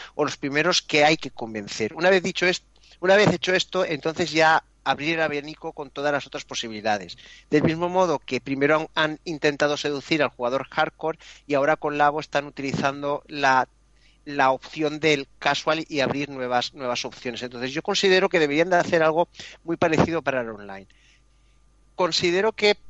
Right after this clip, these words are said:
probablemente, eh, al ser un precio bastante más reducido que la competencia, estamos hablando de una tercera parte,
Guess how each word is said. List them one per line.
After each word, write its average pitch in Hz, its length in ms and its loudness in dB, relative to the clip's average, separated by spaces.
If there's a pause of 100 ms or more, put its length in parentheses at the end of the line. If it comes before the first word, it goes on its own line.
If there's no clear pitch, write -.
probablemente, 190 1000 2
eh, 139 800 -4
al 147 220 0
ser 190 200 -2
un 214 140 -8
precio 185 340 2
bastante 156 460 -4
más 165 140 0
reducido 156 580 -2
que 135 220 -2
la 120 80 0
competencia, 127 560 0
estamos 135 260 -6
hablando 143 320 0
de 135 60 -6
una 131 100 0
tercera 123 380 0
parte, 139 460 -2